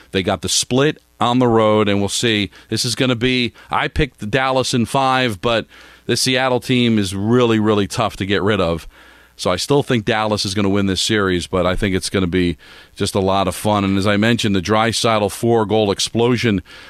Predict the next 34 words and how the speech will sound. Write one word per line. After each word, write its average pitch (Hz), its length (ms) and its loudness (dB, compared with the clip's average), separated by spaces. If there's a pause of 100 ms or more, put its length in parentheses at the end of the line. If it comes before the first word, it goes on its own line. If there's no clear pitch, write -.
(120)
the 107 160 2
other 101 180 2
night, 98 300 0
well, 98 100 0
they're 110 120 2
gonna 117 160 0
have 107 180 -2
the 95 60 -8
standalone 107 600 0
game 101 240 -2
tomorrow 104 640 2
at 92 100 -4
seven 98 320 -2
o'clock 98 420 -2 (100)
i-, 101 200 0
at, 95 240 -6
uh, 98 180 0 (400)
the 95 140 -2
Golden 110 380 2
Knights 98 260 -2
as 90 80 -2
the 101 80 0
Oilers 107 320 2
drop 107 280 0
the 92 100 -6
first 117 340 0
game, 95 240 0
but 92 80 -2
no 107 120 2
fault 113 280 -2
to 90 80 -12
Draisaitl. 95 720 -2 (480)
But 107 220 0 (280)
Edmonton, 131 760 0